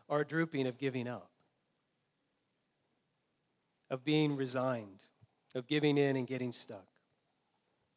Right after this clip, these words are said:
I've shared this before. I was reminded this week as I was studying this passage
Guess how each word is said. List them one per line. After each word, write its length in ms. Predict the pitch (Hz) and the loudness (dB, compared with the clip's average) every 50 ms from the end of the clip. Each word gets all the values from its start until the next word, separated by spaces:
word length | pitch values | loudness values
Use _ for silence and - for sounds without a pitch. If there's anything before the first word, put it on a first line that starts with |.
| _ _ _ - - - | _ _ _ -20 -8 -2
I've 120 | 170 165 156 | -2 2 6
shared 200 | - 220 208 196 | 10 10 10 10
this 120 | 190 - | 8 4
before. 340 | - 175 156 - 165 160 160 | 2 0 0 4 6 6 6
I 20 | |
was 100 | 156 147 | 6 6
reminded 460 | 156 160 151 156 165 180 180 170 160 143 | 4 2 4 6 6 6 6 6 4 2
this 180 | 151 139 - | 2 0 2
week 320 | - 139 143 143 143 - - _ _ _ _ _ - | 2 2 2 0 -2 -6 -14 _ _ _ _ _ -6
as 140 | 147 143 135 | -4 0 4
I 120 | 156 151 | 4 4
was 160 | 147 143 135 | 4 4 2
studying 360 | - - 170 160 165 165 151 143 | 0 2 4 6 6 6 6 4
this 160 | 139 135 - | 2 0 -2
passage 540 | - 143 127 123 120 - 131 127 - - | -6 -6 -4 -4 -6 -8 -10 -12 -16 -18